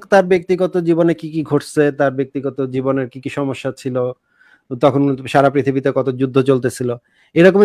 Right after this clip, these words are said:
যখন কারো ব্যক্তিগত জীবন, ধরেন আপনি শেখ মুজিবুর রহমানের জীবনী পড়তেছেন, তখন আপনার জানতে হবে যে সেই সময় কি ঘটতেছিল, আহ, ওই ঐতিহাসিক প্রেক্ষাপট, প্রেক্ষাপট বুঝতে হবে। কিন্তু আপনি যখন বাংলাদেশের সংবিধান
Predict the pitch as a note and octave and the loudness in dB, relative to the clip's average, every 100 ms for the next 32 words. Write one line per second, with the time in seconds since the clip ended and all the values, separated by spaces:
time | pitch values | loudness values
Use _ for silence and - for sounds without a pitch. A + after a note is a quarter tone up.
0 | G3 F#3+ G3 G3+ D#3 - F#3+ F3 C#3 F#3 | 4 6 6 4 0 4 4 6 4 2
1 | - A#3 A3+ A3 G3 G3+ G3 E3 F3 G3 | 2 2 4 4 2 2 0 2 4 6
2 | F#3 F#3+ - F#3+ G3 F#3 F#3 F3+ F3 F3 | 4 2 -2 -2 0 0 0 0 0 0
3 | F3 D3+ D#3 D#3 D#3 A#2+ - - A#2+ G#3 | -2 0 2 0 -2 -6 -10 -12 -2 2
4 | A#3 A#3+ F#3+ G3 E3+ D#3 D3 D3 D3+ G3 | 4 2 2 0 0 0 2 2 2 -2
5 | F3+ D3 C3+ C#3+ C#3 C#3 - C3 B2+ C3+ | -4 -6 -8 -8 -8 -8 -8 -8 -10 -12
6 | - C3 C3 B2 _ _ _ - B2+ A2+ | -12 -6 -6 -6 _ _ _ -6 -4 2
7 | D3 C#3+ D#3 D#3 D#3 C3+ D3 E3 D3+ D3 | 4 4 2 2 2 0 0 -2 -2 -4
8 | B2+ C3 C#3+ - B2+ A#2+ _ D3+ - G#2+ | -10 -10 -10 -10 -12 -14 _ -12 -8 -10
9 | G#2 _ _ _ _ _ - G3+ G#3 E3 | -12 _ _ _ _ _ -4 -2 2 2
10 | C#3 F#3 _ _ _ - - G3 G3 G#3 | 2 -4 _ _ _ -4 0 2 2 2
11 | D#3 D#3 F3 F3 G3 F#3+ E3 E3 F#3 G3+ | 2 4 2 0 -2 -2 0 2 2 4